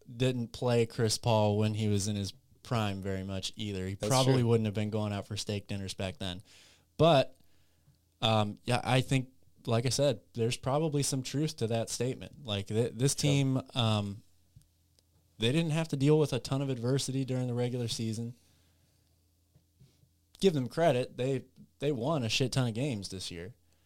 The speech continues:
Speaker 1: and they were a great regular season team. But the playoffs are different.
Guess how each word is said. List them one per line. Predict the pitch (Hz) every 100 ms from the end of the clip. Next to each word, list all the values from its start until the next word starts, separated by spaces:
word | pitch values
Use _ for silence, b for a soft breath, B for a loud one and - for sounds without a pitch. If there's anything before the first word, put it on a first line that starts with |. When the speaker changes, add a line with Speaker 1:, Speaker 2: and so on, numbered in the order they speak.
| _ _ -
Speaker 1:
and | 101
they | 117
were | 127
a | 120
great | 110 120 127
regular | 117 110 110
season | 104 117 104 101
team. | 139 123 92 -
But | 110
the | 120
playoffs | - 160 165 160
are | 143
different. | 175 - -